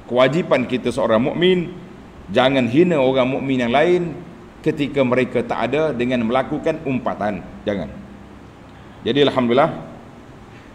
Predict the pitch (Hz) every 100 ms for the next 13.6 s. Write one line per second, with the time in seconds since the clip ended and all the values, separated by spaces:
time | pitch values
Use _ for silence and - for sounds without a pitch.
0 | - 127 151 165 180 175 143 143 143 139
1 | 135 165 156 131 143 147 160 - 139 139
2 | 135 139 139 135 139 127 123 139 139 139
3 | 135 139 123 147 170 220 - - - -
4 | - - - - - - - - 110 139
5 | 110 85 71 - - - - - - -
6 | - - - - - - 175 180 175 175
7 | 175 165 170 180 175 170 170 170 165 196
8 | 226 247 - 160 170 156 165 - 143 127
9 | 151 190 - - - - - 135 147 147
10 | 147 143 135 139 139 135 135 160 170 -
11 | 151 147 - 131 131 120 127 180 180 -
12 | - - - - - - 127 139 135 135
13 | 120 131 135 127 123 120